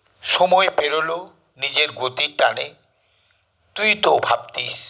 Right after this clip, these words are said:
হয়তো কে জানে। হয়তো অনেক কিছু তোর বলার ছিল, হঠাৎ সেদিন তোর কথা মনে এলো। লন্ডন থেকে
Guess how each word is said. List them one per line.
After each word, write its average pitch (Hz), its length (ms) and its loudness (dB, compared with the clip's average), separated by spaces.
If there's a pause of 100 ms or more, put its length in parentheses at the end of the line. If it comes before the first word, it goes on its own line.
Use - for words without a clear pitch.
(440)
হয়তো 185 360 0
কে 185 240 -2
জানে। 185 320 -4 (1400)
হয়তো 240 360 2
অনেক 233 320 2
কিছু 240 280 -14
তোর - 240 -4
বলার 160 380 4
ছিল, 123 260 -12 (1040)
হঠাৎ 226 420 2
সেদিন 185 420 -6 (520)
তোর 240 240 4
কথা 165 360 2
মনে 117 300 -6
এলো। 82 260 -8 (1200)
লন্ডন 147 540 2
থেকে 220 320 -12